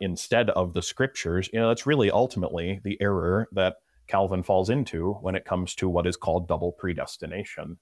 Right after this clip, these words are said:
right? That the Bible tells us over and over, "Those who are saved, God has chosen." The Bible doesn't really go any further than that. Our human reason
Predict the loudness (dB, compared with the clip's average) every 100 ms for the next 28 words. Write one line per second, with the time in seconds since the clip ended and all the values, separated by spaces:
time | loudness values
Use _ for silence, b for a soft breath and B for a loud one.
0 | _ -10 -10 -12 _ _ _ -8 -4 -4
1 | -6 _ _ 0 2 2 2 2 2 4
2 | 2 0 0 0 2 2 2 2 0 -2
3 | 2 2 2 2 2 0 0 2 2 2
4 | 2 2 2 -2 -2 2 4 2 -2 -8
5 | _ _ _ _ _ _ _ _ _ _
6 | _ -2 0 2 2 2 2 2 4 4
7 | 2 0 -2 -2 -2 -6 -6 -10 -10 -12
8 | -16 _ _ 2 2 4 2 4 2 0
9 | 0 -2 -4 -4